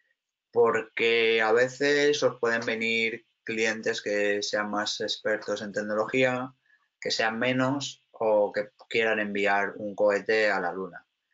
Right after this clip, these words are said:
Eh, al final nosotros como expertos, ya sea bien en web, bien en desarrollo de aplicaciones móviles o bien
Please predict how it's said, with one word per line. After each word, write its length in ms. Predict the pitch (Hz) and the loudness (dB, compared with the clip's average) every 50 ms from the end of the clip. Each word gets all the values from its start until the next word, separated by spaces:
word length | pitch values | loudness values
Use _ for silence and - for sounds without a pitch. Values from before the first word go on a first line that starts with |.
| _ _ _ _ _ _ _ _ _ - | _ _ _ _ _ _ _ _ _ -2
Eh, 280 | - 117 117 117 117 | 2 2 4 4 4
al 140 | 117 117 113 | 2 0 -2
final 260 | - 117 110 113 120 | -4 -4 -2 -2 0
nosotros 400 | 131 135 139 139 123 127 123 - | 0 0 0 0 0 0 0 -2
como 260 | - 123 123 123 123 | -4 -4 -2 -2 -2
expertos, 800 | 123 123 - - 139 139 135 131 131 127 127 131 127 - - - | -4 -4 -2 0 0 0 0 0 2 2 2 2 2 -4 -10 -14
ya 280 | - 113 110 107 107 101 | -18 -8 -4 -2 -2 0
sea 500 | - - 104 101 101 98 95 95 95 95 | 0 0 0 0 2 0 0 0 0 -2
bien 160 | 98 101 104 | -2 -2 -4
en 140 | 107 104 101 | -4 -4 0
web, 440 | 104 110 110 113 113 113 110 107 107 | 2 2 4 4 4 2 2 0 -2
bien 200 | 107 104 104 107 | -4 -6 -6 -6
en 100 | 107 107 | -4 -4
desarrollo 420 | 104 104 - 107 104 101 104 104 | -4 -4 -2 -2 -2 0 0 2
de 60 | 101 | 0
aplicaciones 500 | 101 101 101 101 101 98 - 98 101 104 | 0 0 -2 -4 -4 -4 -6 -8 -8 -8
móviles 440 | 110 113 110 104 98 87 87 90 - | -6 -4 -2 -2 -2 -4 -6 -10 -8
o 80 | 90 87 | -8 -6
bien 320 | 95 95 95 98 95 - | -4 -4 -4 -4 -6 -12